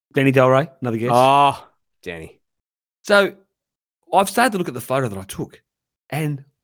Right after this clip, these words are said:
Speaker 1: I've started to question myself, is it the person I really think it is? And you <laughs> weren't that, uh, sure either.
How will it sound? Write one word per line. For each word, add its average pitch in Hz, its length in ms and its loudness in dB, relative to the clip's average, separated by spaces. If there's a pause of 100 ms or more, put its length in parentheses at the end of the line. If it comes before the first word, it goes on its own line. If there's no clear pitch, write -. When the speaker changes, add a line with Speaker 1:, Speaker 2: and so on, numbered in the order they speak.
(140)
Speaker 1:
I've 156 100 -2
started - 200 -2
to 151 60 -6
question 170 280 0
myself, 123 360 -2 (100)
is 180 180 0
it 117 60 -12
the 135 80 -4
person 139 300 4
I 139 60 2
really 123 200 0
think 190 220 -4
it 160 80 -6
is? 101 200 -10 (440)
And 185 160 0
you 269 120 2
<laughs> - 20 2
weren't 180 380 0
that, 160 260 0
uh, 143 120 -2
sure 175 320 0
either. 226 280 -6